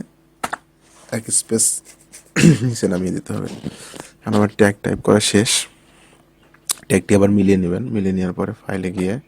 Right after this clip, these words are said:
এক, আহ, মনে রাখবেন একটি ডটও যদি বেশি হয় তাহলে কিন্তু প্রোগ্রাম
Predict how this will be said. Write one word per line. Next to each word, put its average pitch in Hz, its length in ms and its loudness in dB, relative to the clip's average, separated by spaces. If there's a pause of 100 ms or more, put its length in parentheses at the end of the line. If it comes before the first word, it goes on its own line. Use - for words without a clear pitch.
(1040)
এক, 107 160 -2 (260)
আহ, 101 240 2
মনে 110 220 -2
রাখবেন 107 380 -2
একটি 120 240 -4
ডটও 107 360 4
যদি 127 220 2
বেশি 110 240 -2
হয় 117 80 -4
তাহলে 107 280 -2
কিন্তু 104 180 -4
প্রোগ্রাম 110 440 -2